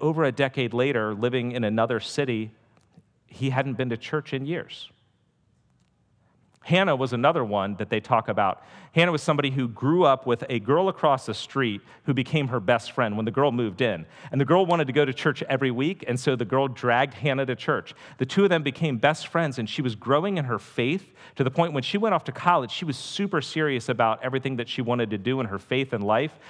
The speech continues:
And then even out of college, she found a church, got married, tried to keep going to church, but then she had trouble getting pregnant,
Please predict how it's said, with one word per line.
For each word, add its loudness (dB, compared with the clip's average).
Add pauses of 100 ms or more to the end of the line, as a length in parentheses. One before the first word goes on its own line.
(200)
And 2
then 4
even 0
out 2
of -8
college, 2
she -4
found 2
a -4
church, -4 (300)
got 2
married, 2 (120)
tried 4
to -2
keep -4
going 2
to -2
church, -4 (680)
but -4
then 2
she -2
had 0 (160)
trouble 0
getting -2
pregnant, 0